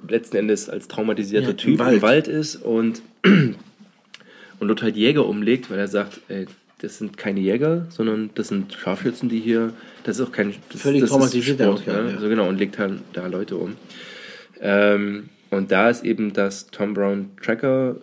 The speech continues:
Speaker 1: benutzt er immer als Messer und baut das dann später auch nach. So, wie gut man an dem Fluss schmieden kann, sei jetzt erstmal dahingestellt. Und Tommy Lee Jones macht im Gegensatz, der baut sich aus, der macht sich ein Flintmesser.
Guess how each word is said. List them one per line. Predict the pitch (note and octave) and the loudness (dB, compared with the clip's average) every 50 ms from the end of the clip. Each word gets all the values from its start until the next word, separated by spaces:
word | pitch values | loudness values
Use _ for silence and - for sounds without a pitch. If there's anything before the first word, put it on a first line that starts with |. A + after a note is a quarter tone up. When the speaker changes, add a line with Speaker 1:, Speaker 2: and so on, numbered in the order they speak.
| - - - - - | -16 -20 -20 -20 -16
Speaker 1:
benutzt | - G#2 A#2 B2+ B2 - - | -4 0 0 0 0 -2 -2
er | - | 0
immer | - A2+ G2+ | 0 2 0
als | F#2 F2+ - - | 0 -2 -2 -2
Messer | A2 B2 C#3+ - E3 D#3+ D#3+ D3 - | 0 0 0 0 0 0 0 0 -2
und | G#2+ G#2 - - | -4 -6 -2 2
baut | F#2+ G2+ A2 A2+ | 4 4 6 4
das | G#2 - | 2 0
dann | - F#2 F2+ | -2 -4 -6
später | - - G2 F#2+ F#2+ D#2+ | 0 0 2 2 4 2
auch | D2+ D#2+ D#2+ - | 0 0 -2 -6
nach. | E2 D#2 D#2+ E2 - | -8 -6 -6 -8 -6
So, | - E2+ E2 E2 | -6 -6 -6 -6
wie | F#2 F2+ | -8 -10
gut | - - B2+ B2 B2+ | -2 -2 -2 0 2
man | A#2+ G#2+ G#2 - | 0 0 0 -2
an | - G#2 | -4 -2
dem | G#2 G2 G2 F#2+ F#2+ | -2 0 0 -2 -2
Fluss | - - - - A2+ A2 - - - - - - - | -6 -8 -8 -6 -6 -6 -8 -12 -16 -18 -18 -18 -18
schmieden | - - A2 A2 A#2 C3 C3 | -12 -4 -2 0 0 0 0
kann, | A#2+ - A2 A2 A#2 A#2 A2+ A2 G2+ | 0 0 0 0 0 0 -2 -4 -2
sei | - G2 | -2 -2
jetzt | G2 - | 0 0
erstmal | - - - - G2 | -2 -4 -4 -4 -4
dahingestellt. | F#2 G2 A2 A#2+ B2 B2 - - A#2+ B2+ C#3+ D#3 - - - - - - - - - - - - - - - - - _ _ _ _ _ _ _ _ | -4 -4 -4 -4 -6 -6 -2 -2 0 0 0 -4 -8 -16 -20 -18 -18 -16 -16 -18 -18 -20 -20 -20 -20 -20 -20 -20 -20 _ _ _ _ _ _ _ _
Und | - A2 G#2+ A2 A2 A2 G#2+ G#2+ G#2+ G2+ - - - _ | -2 0 2 2 2 2 2 0 -2 -6 -10 -16 -18 _
Tommy | - A#2+ A#2+ B2 | -6 -2 2 2
Lee | A#2+ A2+ G#2 | 2 2 2
Jones | A2 A2 A2 C#3+ G3 G3 G3+ - | 2 2 2 2 2 0 -2 -4
macht | E3+ E3+ E3 - | -4 -6 -4 -6
im | D#3 C#3+ C3+ | -6 -6 -4
Gegensatz, | C3 C3+ D#3+ E3 D3+ D#3 D#3 - - - | -2 -2 -2 -2 -4 -4 -6 -8 -8 -6
der | C3+ B2+ | -6 -2
baut | B2+ A#2+ B2+ C3 | 0 0 -2 -2
sich | C3+ C#3 C3+ - | -4 -8 -10 -8
aus, | - B2 B2 B2 B2+ B2+ - - - - - | -4 -2 -2 -2 -2 -4 -10 -14 -16 -12 -8
der | - A2 | -6 -6
macht | A2 A#2 - - | -6 -8 -8 -10
sich | B2 B2 | -10 -8
ein | B2 A2+ | -8 -10
Flintmesser. | - - D3 E3 E3 - A#2 F#2 F2 F#2 F#2 D#2+ D#2+ | -2 2 2 2 2 2 0 -2 -2 -2 -6 -8 -8